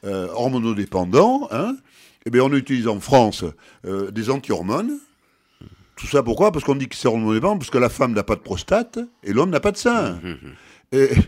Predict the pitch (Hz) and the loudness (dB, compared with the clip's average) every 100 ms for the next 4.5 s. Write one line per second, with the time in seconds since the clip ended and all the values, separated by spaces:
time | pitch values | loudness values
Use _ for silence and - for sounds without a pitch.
0 | - _ _ 123 165 185 165 - 95 87 | 0 _ _ 0 2 2 -2 -2 -4 -6
1 | 104 196 123 107 98 95 95 160 - 135 | -8 -6 -6 -6 -6 -6 -8 -10 -10 -6
2 | 175 175 190 - 220 202 107 90 - _ | -4 -4 -8 -6 -4 -4 -6 -10 -14 _
3 | _ - 120 196 170 127 170 220 247 240 | _ -10 -2 0 0 -2 -2 0 -2 -2
4 | 190 123 95 80 | -2 -4 -6 -8